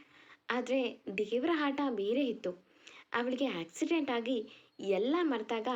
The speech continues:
ನಮ್ಮ ಆದಿಗೆ ಸುಧಾ ಅಮ್ಮ ಮದ್ವೆ ಮಾಡ್ಸಿದ್ದಾರೆ. ಅವ್ರಿಗೆ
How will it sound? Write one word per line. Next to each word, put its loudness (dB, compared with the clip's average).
ನಮ್ಮ 0
ಆದಿಗೆ 0
ಸುಧಾ -2
ಅಮ್ಮ 2
ಮದ್ವೆ 0
ಮಾಡ್ಸಿದ್ದಾರೆ. -2
ಅವ್ರಿಗೆ 2